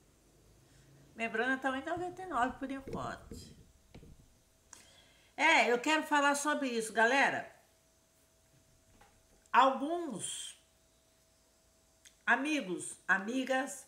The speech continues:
têm que entender uma coisa.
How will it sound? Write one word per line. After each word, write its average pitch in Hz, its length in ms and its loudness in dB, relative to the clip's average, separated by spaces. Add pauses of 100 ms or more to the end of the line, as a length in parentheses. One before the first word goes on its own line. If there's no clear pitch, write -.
(1000)
têm 262 240 2
que 247 140 -10
entender 196 640 -4
uma 190 260 -4
coisa. 139 480 -6